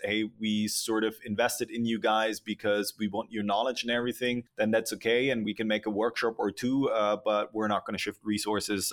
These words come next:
uh, onto that project and draw them out from the, from the running train, um, that we are having to throw it onto a tanker to, to slow them down.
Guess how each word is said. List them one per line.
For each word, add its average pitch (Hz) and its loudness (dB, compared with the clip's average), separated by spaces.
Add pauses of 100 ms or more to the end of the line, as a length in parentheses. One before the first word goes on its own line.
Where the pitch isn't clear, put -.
uh, 101 2
onto 104 -2
that 95 2
project 104 2
and 98 -2
draw 98 4
them 98 0 (100)
out 95 2
from 98 -2
the, 92 2
from 104 0
the 98 0
running 101 2
train, 104 0
um, 98 0
that 92 0
we 98 0
are 95 2
having 101 0
to 101 -2
throw 104 0
it 98 0
onto 101 -2
a 92 0
tanker 107 0
to, 95 -2
to 95 -10
slow 95 0
them 92 -2
down. 98 0